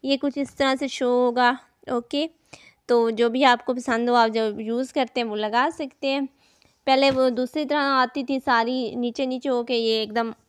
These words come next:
आगे भी ऐसे आ जाएंगी। ठीक है, स्किन वगैरह जो भी आपके पास होंगी तो आप लगा सकते हैं। बहुत ही मज़े की बात है।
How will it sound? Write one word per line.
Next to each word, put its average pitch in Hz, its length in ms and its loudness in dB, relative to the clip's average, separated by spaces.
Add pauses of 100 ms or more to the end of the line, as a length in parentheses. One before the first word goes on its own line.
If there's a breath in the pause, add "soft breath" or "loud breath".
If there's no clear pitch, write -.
आगे 208 360 0
भी 214 140 -2
ऐसे 214 300 -2
आ 220 160 -2
जाएंगी। 208 360 -2
ठीक 254 200 -6
है, 277 80 2
स्किन 226 320 -4
वगैरह 226 300 2
जो 220 200 -2
भी 208 160 -4
आपके 196 260 0
पास 208 360 -8
होंगी 233 220 -14
तो 233 120 -14
आप 208 160 -12
लगा 214 240 -12
सकते - 360 -16
हैं। 247 100 -10 (1160 soft breath)
बहुत 240 340 -4
ही 277 140 -2
मज़े 233 400 -4
की 240 220 -6
बात 208 360 -4 (140)
है। 269 480 -2